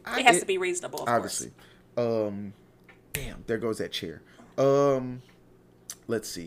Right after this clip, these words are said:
Speaker 1: If I was right and you were wrong, um, okay, fine. It's just real simple.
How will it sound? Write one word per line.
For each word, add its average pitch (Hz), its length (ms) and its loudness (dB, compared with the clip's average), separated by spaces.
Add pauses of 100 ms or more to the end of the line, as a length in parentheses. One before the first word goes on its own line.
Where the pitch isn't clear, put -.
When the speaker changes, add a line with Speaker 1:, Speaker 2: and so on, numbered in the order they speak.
Speaker 1:
If 113 280 -10
I 226 180 -2
was 139 240 -2
right 95 200 -4
and 107 80 -10
you 135 120 -2
were 143 120 0
wrong, 80 460 -10 (1500)
um, 285 840 0 (1500)
okay, 139 280 0
fine. 76 400 -6
It's - 220 -2
just 202 220 2
real 143 140 4
simple. - 400 -8